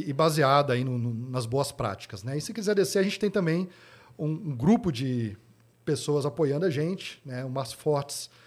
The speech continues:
é, é uma pessoa que t-, teve um cargo importantíssimo aí no Brasil. Ele foi é, presidente do B N D E S, né? Temos o André Cavalhal também, um con-, conselheiro importante. E temos o Steve Gonzalez, que é um ex-gerente de projetos da nasa,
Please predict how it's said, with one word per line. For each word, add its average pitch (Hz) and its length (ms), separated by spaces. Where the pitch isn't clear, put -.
é, 120 60
é 123 40
uma 131 340
pessoa 131 380
que - 260
t-, - 160
teve 147 160
um 147 180
cargo 147 260
importantíssimo 165 720
aí 143 100
no 139 80
Brasil. 143 500
Ele 120 120
foi 120 360
é, 117 320
presidente 127 340
do 127 60
B 139 80
N 135 80
D 123 80
E 120 40
S, - 380
né? 139 280
Temos 131 520
o 127 80
André 123 180
Cavalhal 123 460
também, 131 340
um 131 80
con-, 180 140
conselheiro 135 340
importante. 170 420
E - 40
temos 180 220
o - 20
Steve 180 220
Gonzalez, 160 640
que 160 160
é 151 240
um 143 160
ex-gerente 147 920
de 139 80
projetos 139 340
da 160 140
nasa, 139 460